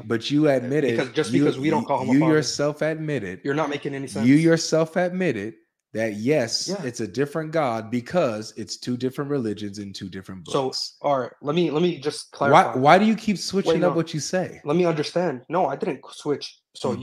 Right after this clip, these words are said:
Speaker 2: call him a father, and you
Speaker 1: No,
Speaker 2: said
Speaker 1: I, I
Speaker 2: that
Speaker 1: know,
Speaker 2: he
Speaker 1: I
Speaker 2: said
Speaker 1: don't
Speaker 2: he's a
Speaker 1: call him,
Speaker 2: father.
Speaker 1: I don't call him a father.
Speaker 2: Okay,
Speaker 1: Jesus
Speaker 2: in your,
Speaker 1: did.
Speaker 2: in your religion,
Speaker 1: Although
Speaker 2: in your
Speaker 1: I, although
Speaker 2: religion.
Speaker 1: I do, but Jesus called him a father.
Speaker 2: Well, actually, you, you don't even have the original te-, Old Testament, so you don't
Speaker 1: What,
Speaker 2: even
Speaker 1: what,
Speaker 2: know that.
Speaker 1: what that got to do with anything about what Jesus said here?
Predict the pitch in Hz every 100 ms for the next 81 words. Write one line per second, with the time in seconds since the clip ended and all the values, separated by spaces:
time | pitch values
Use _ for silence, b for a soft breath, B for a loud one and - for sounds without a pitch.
0 | 170 180 190 185 180 131 131 135 143 _
1 | _ _ 127 135 147 135 147 175 139 139
2 | 113 139 226 247 - 151 139 135 113 139
3 | 214 - 135 113 107 101 98 127 123 160
4 | 190 143 127 139 143 139 139 143 143 135
5 | 123 190 180 143 139 135 151 135 117 156
6 | 120 104 104 120 226 190 143 - 110 95
7 | 82 - - - 160 156 151 - - 151
8 | 147 139 135 131 135 151 147 143 147 135
9 | 123 139 127 131 131 131 127 120 _ _
10 | - 147 - 135 135 143 131 - 123 123
11 | - 127 123 - _ _ - 131 131 185
12 | 139 190 165 202 214 202 202 190 180 175
13 | 165 185 190 180 180 175 170 160 147 156
14 | 147 143 117 107 107 92 -